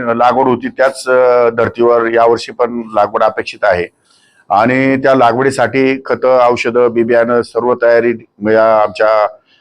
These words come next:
कृषी विभागाने या ठिकाणी केलेली आहे. त्यामुळे त्यामध्ये काही फार या ठिकाणी तफावत मला दिसून येत नाही आणि सर्व सुविधा, सर्व पूर्वसंमती, पूर्वतयारी आमच्या विभागाने या ठिकाणी पूर्ण केलेली आहे. राज्याभर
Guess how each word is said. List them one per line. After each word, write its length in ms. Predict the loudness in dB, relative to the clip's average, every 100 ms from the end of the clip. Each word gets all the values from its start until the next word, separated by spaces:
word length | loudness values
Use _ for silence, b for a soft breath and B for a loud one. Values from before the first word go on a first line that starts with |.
| b
कृषी 200 | -6 0
विभागाने 420 | 2 2 2 0
या 100 | 0
ठिकाणी 280 | -2 -4 -4
केलेली 360 | -2 -2 0 0
आहे. 260 | -2 _ _ _ _ _
त्यामुळे 340 | -2 0 2 2
त्यामध्ये 420 | 2 0 0 -2
काही 120 | -2
फार 580 | 0 0 2 0 -2 0 0
या 120 | 0
ठिकाणी 520 | -2 -6 -4 -4 -4
तफावत 380 | -4 -2 0 0
मला 160 | 0 0
दिसून 280 | 0 -2 -2
येत 100 | -2 -2
नाही 200 | -4 -6 _ _ _ _ -4
आणि 140 | -2
सर्व 300 | 0 0 0
सुविधा, 480 | 0 0 4 4 2
सर्व 280 | 0 0 0
पूर्वसंमती, 720 | 0 -2 -2 -4 -4 -2 -4
पूर्वतयारी 680 | -2 0 0 2 2 2 -4 _ _ _ _ -6
आमच्या 320 | -4 0 0
विभागाने 480 | 2 2 2 2 0
या 120 | 0
ठिकाणी 260 | -2 -4 -6
पूर्ण 300 | -4 -2 -2
केलेली 340 | -4 -8 -10
आहे. 260 | -6 -2 2
राज्याभर 600 | 2 2 2 2 2